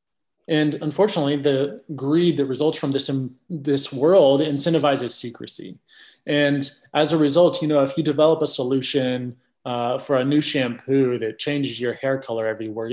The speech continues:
week so that you can stay lit, uh, it's going to be, uh, a popular product. And if the, the chemical composition of that product is so difficult to reverse engineer that you can keep it private,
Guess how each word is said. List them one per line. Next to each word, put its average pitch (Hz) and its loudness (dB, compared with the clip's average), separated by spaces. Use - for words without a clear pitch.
week 123 -8
so 131 -4
that 120 -8
you 123 -12
can 123 -8
stay - -4
lit, 113 -4
uh, 113 -6
it's 143 2
going 180 4
to 170 -2
be, 143 4
uh, 139 -6
a 160 0
popular 135 -2
product. 143 -6
And 147 -2
if - -2
the, 143 2
the 147 -2
chemical 180 0
composition 143 -2
of 117 -4
that 117 -2
product 123 -2
is 120 -6
so 147 2
difficult 143 -4
to 113 -6
reverse 139 -2
engineer 135 0
that 123 -6
you 135 -6
can 123 -10
keep 139 -4
it - -8
private, 135 -4